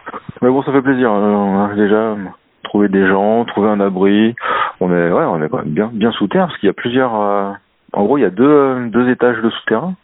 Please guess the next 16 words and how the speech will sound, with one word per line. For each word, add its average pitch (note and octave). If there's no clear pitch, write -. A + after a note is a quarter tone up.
deux, G2
voire F#2
même F#2+
trois. B2
Et G2
moi, D3+
je -
pense A3+
que, B2
bah, G#2+
il -
y -
a F#2+
de G#2+
l'espoir. G2+
Allez, G2+